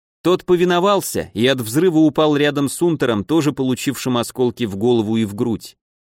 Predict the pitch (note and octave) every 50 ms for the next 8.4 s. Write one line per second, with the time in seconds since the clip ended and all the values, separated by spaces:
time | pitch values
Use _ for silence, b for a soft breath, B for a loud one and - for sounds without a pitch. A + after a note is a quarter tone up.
0 | _ _ _ _ _ _ _ _ - C#3 C#3 - - E3 E3+ F#3 A3 G#3+ F3+ E3+
1 | G3 F#3 - - F3 E3 D#3+ - E3+ F#3+ G#3+ F3+ E3 F#3 F3 E3+ E3 C#3+ B2+ A#2
2 | E3 F#3+ E3+ C#3 D3 C#3+ C#3+ C3 - - E3+ E3+ D#3+ D3+ C#3 D#3 D3 - D3 C3+
3 | - - C3+ B2+ - - C#3+ C3+ - C#3+ D3 C#3+ A#2+ G2 G2 A#2+ B2 A#2+ A#2 A#2+
4 | A#2+ A2 - - D#2+ - - _ _ _ _ _ _ _ _ _ _ _ _ _
5 | _ _ - A#2+ B2+ A#2+ B2 - - C3 C3 C3 C3+ B2+ - - C3 B2 B2 B2
6 | A#2 B2+ A#2+ - - D#3 D#3 C3 - - G2 - A2 A2+ G2+ - D3 C#3+ C3+ -
7 | B2 A#2 A2+ A2+ C3 C3 A#2+ - B2+ A#2+ A#2+ A#2+ B2 A#2 A#2 B2+ B2+ B2+ B2 -
8 | - D3 D3 C#3 G#2 D2+ -